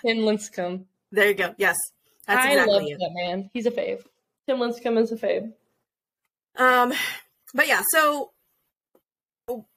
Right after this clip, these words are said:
Speaker 2: I, I don't know what we're doing over here, guys. Like, Chicago White Sox, what are you doing?
Speaker 1: No, no, don't talk about the words, "What are you doing?" Like, questioning, "What are you doing?"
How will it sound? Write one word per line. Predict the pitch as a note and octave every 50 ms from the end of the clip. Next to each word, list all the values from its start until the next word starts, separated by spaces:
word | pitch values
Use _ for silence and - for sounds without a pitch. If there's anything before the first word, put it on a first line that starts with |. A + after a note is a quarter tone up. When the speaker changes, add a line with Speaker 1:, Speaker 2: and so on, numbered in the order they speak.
| _ _ - A3+ - - - - - G#3 A3+ _ _ - - _ _ _ _ _ - -
Speaker 2:
I, | C#4 D4 C#4 - _ -
I | C4 C4+ C4
don't | G#3+ F#3
know | F3 D#3+
what | D#3+ - -
we're | F3 F3
doing | F#3+ F3 E3+ E3+ E3+
over | E3+ F3 F#3+ G3
here, | G3 F3+ E3+
guys. | D#3+ F3+ F3 E3+ F3 F3 - - -
Like, | G3+ F#3 F#3 F#3 - _ _ _ _ _ - - G3+ G3 - _ _ _ _ _ _ _ _ _ _ - A#3
Chicago | A3 - D4 C#4+ D4 C#4 C4+
White | C4+ C4 B3+ B3
Sox, | C4+ C4 B3 - -
what | C#4
are | C#4
you | C4 A3
doing? | G3 D3 G2+ - F#3 - _ _ _ _ _ _ - - - -
Speaker 1:
No, | C4+ E4+ G4+ A4+ G4 C4 G#3 G3 - - G3
no, | A#3+ C#4+ E4 D4 B3 B3
don't | C#4+ D4+ F#4 G4+ -
talk | - F4 E4+ E4+ E4+ E4
about | A#3+ B3+ A#3+ A3 G#3 - - - - - _ _ _ _ _ _ _ _ _ -
the | B3+ A#3+
words, | A3+ A3+ G#3+ G#3 G3+ G3 G3 -
"What | - A3 A#3 A3+
are | A#3+
you | A3 G#3+ G#3
doing?" | G3+ G3+ G3+ F#3+ F3+ E3 - F#3 F#3 F#3
Like, | G3+ F#3 F3+ F3 F3 F3 - - _ _ _ _ _
questioning, | _ - A#3 A#3+ A#3 - - A3 A3 G3+ F#3+
"What | G3+ G3
are | G#3
you | G3+ G3 F#3+
doing?" | F#3 F3+ F3 E3+ F3 F3+ F#3 G3